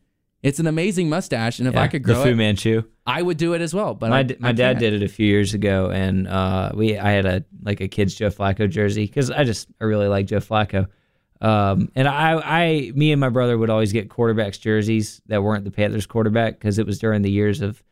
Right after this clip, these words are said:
Speaker 1: Jimmy Clausen.
Speaker 2: Jimmy Clausen
Speaker 1: Do you remember
Speaker 2: and
Speaker 1: Brian Saint Pierre?
Speaker 2: Tony Pike. Brian Saint Pierre, the
Speaker 1: <laughs>
Speaker 2: only true Panther fans remember Brian Saint Pierre. He threw two pick sixes back to back to Ray, Ray Lewis and then Ed Reed. Like, that's just
Speaker 1: Hey,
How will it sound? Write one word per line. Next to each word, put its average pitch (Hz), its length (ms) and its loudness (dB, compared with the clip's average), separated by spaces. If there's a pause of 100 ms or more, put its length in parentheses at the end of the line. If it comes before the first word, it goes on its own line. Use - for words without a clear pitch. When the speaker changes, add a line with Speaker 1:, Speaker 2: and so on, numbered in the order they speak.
(120)
Speaker 1:
Jimmy 151 200 -2
Clausen. 175 600 0
Speaker 2:
Jimmy 110 240 2
Clausen 107 520 0
Speaker 1:
Do 110 60 2
you - 20 2
remember - 200 2
Speaker 2:
and 147 60 -8
Speaker 1:
Brian 143 240 -6
Saint 139 220 -8
Pierre? 123 260 -2
Speaker 2:
Tony 110 200 2
Pike. 107 440 0 (160)
Brian 120 280 2
Saint 123 240 0
Pierre, 113 360 4
the 101 220 2 (220)
Speaker 1:
<laughs> - 60 -20
Speaker 2:
only 156 260 2
true 147 400 2
Panther 131 400 0
fans 113 420 0
remember 113 400 2
Brian 107 360 0
Saint 107 240 -2
Pierre. 107 220 2
He 107 60 2
threw 202 200 -2
two 185 200 0
pick 165 200 -4
sixes 151 380 -4
back 110 280 0
to 120 80 -2
back 110 320 0 (380)
to 190 120 4
Ray, 185 440 2
Ray 180 260 2
Lewis 185 440 2
and 151 200 0
then 180 160 2
Ed 160 240 2
Reed. 123 420 2
Like, 127 200 2
that's 170 180 2
just 151 240 0
Speaker 1:
Hey, 226 320 -2